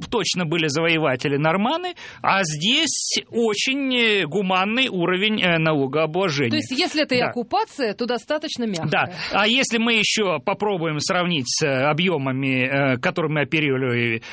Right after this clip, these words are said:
Speaker 1: э, в Венеции, во Флоренции.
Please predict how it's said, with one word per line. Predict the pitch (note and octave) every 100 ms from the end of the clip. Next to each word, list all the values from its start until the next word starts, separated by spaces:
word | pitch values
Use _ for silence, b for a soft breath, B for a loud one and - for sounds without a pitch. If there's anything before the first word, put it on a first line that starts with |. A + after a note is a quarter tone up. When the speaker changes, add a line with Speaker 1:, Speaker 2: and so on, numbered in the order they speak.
| B
Speaker 1:
э, | C3 C3
в |
Венеции, | A#2+ C3 E3+ B3+ B3+ - A#3 A3+ A3 G3+ D#3+
во | C3 C3 A#2+
Флоренции. | C3 B2 G3 A#3+ A#3+ G#3 - G#3+